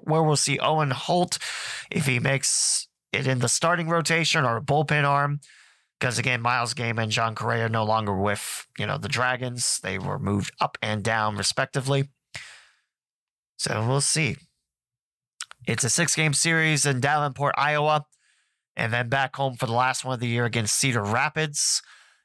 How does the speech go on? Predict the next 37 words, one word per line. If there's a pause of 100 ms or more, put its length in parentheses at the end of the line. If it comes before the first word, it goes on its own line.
(180)
And
yours
truly
will
announce
his
last
game
of
the
season
for (240)
the
Dragons
Wednesday
the
thirty-first. (420)
Love
if
you
come
out
and, (460)
you
know,
catch
a
ball
game.
Maybe (120)
like,
"Ooh,
that (100)
announcer's
great." (580)
You
know,